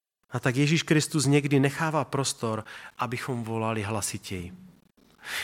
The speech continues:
My jsme to dneska probírali v, v úkole, kdy Ježíš nechá Syrofeničanku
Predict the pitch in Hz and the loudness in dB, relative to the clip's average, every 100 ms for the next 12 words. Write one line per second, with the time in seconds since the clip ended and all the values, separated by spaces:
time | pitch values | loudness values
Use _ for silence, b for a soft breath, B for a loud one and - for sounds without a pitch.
0 | B 139 175 165 160 151 165 160 - 147 | B 0 2 6 6 6 4 0 -4 -2
1 | 147 143 143 143 135 131 113 - 127 - | 4 6 8 8 8 8 4 4 4 4
2 | - 156 - 120 98 - B B B B | 2 2 4 4 4 -2 B B B B
3 | B - 113 117 143 147 127 139 - 107 | B -2 2 6 6 4 2 2 2 0
4 | - 147 147 - 135 127 131 120 117 120 | 2 2 2 2 2 2 2 0 0 -2